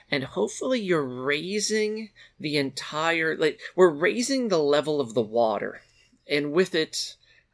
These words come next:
all boats rise with the tide. A-, and so we're trying to elevate essentially our, our ceiling on what's our capability, because our fitness is getting better and better. Our paces at ten K or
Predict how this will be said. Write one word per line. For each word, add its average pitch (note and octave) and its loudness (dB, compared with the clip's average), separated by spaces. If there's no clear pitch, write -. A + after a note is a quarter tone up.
all B2+ 2
boats C#3 2
rise B2 4
with C3+ -4
the D3+ -8
tide. G#2 -4
A-, E3+ 0
and D#3 -2
so E3 2
we're D3+ 0
trying G#3+ -6
to - -6
elevate D3 -2
essentially - -4
our, C#3+ -4
our C#3 -2
ceiling D#3+ 0
on B2+ -2
what's C#3+ -2
our C#3 2
capability, C#3+ -2
because D#3+ 0
our B2 0
fitness - -4
is B2+ -2
getting B2+ 2
better A2+ 2
and A2 -8
better. A2 -4
Our C3 4
paces E3+ -6
at C#3 -2
ten F3 -4
K A2+ 2
or A2+ -6